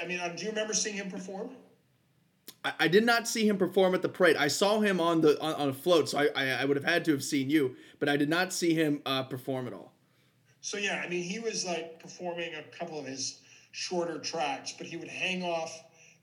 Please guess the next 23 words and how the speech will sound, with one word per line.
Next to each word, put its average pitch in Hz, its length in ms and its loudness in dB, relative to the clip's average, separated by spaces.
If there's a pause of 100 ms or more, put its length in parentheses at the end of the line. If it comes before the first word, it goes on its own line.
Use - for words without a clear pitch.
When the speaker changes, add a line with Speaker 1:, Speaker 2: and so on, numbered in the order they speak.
(120)
Speaker 1:
um, 139 300 -6 (120)
light, 160 340 -6 (260)
light 160 220 -6
posts, 190 440 -8 (240)
Speaker 2:
Yep. 135 220 0
Speaker 1:
and 180 80 -8
then 175 140 -4
the 160 80 -10
truck 208 360 -6
would 175 120 -10
have 175 160 -4
to 185 80 -12
come 175 160 -12
back 160 260 -6
and 147 100 -12
get 170 160 -4
him 139 160 -8
'cause 127 140 -12
he 147 80 -10
was 135 140 -8
still - 240 -8
<laughs> - 40 -12
hanging. 202 440 -6